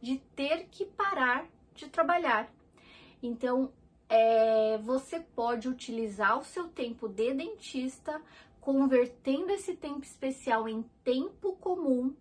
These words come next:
até doze de novembro de dois mil e dezenove, utilizando esse acréscimo para se aposentar por uma outra modalidade de aposentadoria. E aí eu vou te convidar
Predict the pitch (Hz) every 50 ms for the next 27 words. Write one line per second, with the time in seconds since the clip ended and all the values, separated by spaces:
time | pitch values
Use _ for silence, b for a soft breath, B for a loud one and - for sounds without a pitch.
0 | B B B B B B B - 254 269 262 - - - 269 254 247 214 208 196
1 | 190 190 220 220 226 240 269 311 294 285 320 277 262 277 262 254 240 226 226 220
2 | 208 208 220 220 220 208 226 208 220 220 220 - 226 220 220 233 220 208 - 269
3 | 277 330 339 269 247 262 269 262 - - B B B B B B 302 311 - -
4 | - - 330 330 339 359 339 277 254 247 254 254 247 254 254 262 269 285 294 277
5 | 330 359 440 440 - - _ _ _ _ _ _ _ _ - 269 277 - - 339
6 | 330 339 - 330 240 240 247 262 262 - - 330 339 359 392 427 - B B B
7 | B B B B - 294 294 302 311 320 320 - 311 311 - 320 311 277 302 285
8 | 277 311 311 311 311 - 311 269 302 302 285 285 269 269 277 311 392 480 466 -
9 | 392 370 320 277 262 233 240 233 233 233 220 202 196 208 202 208 208 202 202 202
10 | 214 208 - 226 214 208 214 214 214 - 220 202 214 208 202 202 185 175 180 -
11 | B B B B B B B B 254 240 240 254 285 381 403 466 466 453 - -
12 | - - 330 294 277 226 233 175 - 185 175 175 196 254 285 277